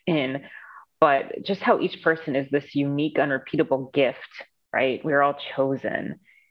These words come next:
Um, you know, we've, we're, we're called by name. And so I view every client that I work with in that, that approach.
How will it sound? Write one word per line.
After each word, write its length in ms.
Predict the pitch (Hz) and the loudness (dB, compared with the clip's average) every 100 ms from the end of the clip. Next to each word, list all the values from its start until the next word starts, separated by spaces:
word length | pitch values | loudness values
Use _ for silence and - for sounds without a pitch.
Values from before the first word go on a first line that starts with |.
| _ _ | _ _
Um, 520 | - 131 131 127 143 - | -2 0 0 -2 -10 -14
you 180 | - 139 | -8 -2
know, 140 | 135 | 0
we've, 260 | 135 143 120 73 - - | 0 -2 -4 -12 -14 -10
we're, 380 | - 151 143 - | -6 0 0 0
we're 180 | 151 | -4
called 520 | - - 160 151 143 - | -4 0 4 4 2 -2
by 160 | 131 | -2
name. 520 | 135 135 139 127 123 - | -2 -2 -2 -2 -6 -4
And 220 | 156 147 | -4 0
so 360 | 165 151 - - _ _ | 2 2 0 -6 _ _
I 120 | 160 175 | 0 0
view 220 | 202 208 | 2 2
every 320 | 160 160 185 | 2 2 0
client 480 | - - 143 156 147 | -2 -2 0 2 2
that 100 | 135 | 0
I 80 | 131 | 2
work 280 | 131 135 - | 0 0 -2
with 140 | 139 - | -4 -4
in 120 | 131 | -4
that, 200 | 127 - _ - | -4 -6 _ -8
that 180 | - - _ - | -6 -6 _ -12
approach. 600 | - - 123 - - | -12 -2 0 0 -6